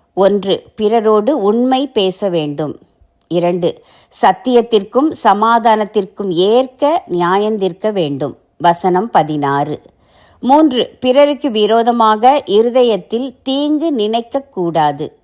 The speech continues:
உபவாசம் என்பது பாவத்தினின்றும் பாவத்திற்குரிய தண்டனையினின்றும் காப்பாற்ற வேண்டும் என்பதற்காக செய்யப்படும்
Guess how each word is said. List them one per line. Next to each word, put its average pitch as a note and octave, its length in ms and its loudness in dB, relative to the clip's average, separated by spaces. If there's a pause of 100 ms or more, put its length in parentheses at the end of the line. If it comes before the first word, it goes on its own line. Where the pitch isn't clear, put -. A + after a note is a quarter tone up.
(800)
உபவாசம் B3 720 2
என்பது F#3+ 880 2
பாவத்தினின்றும் A#3 1120 0 (180)
பாவத்திற்குரிய A3 960 -4
தண்டனையினின்றும் A3+ 1080 -2
காப்பாற்ற G#3 640 -2
வேண்டும் F3+ 560 -4 (300)
என்பதற்காக G#3 800 0
செய்யப்படும் F#3 760 -4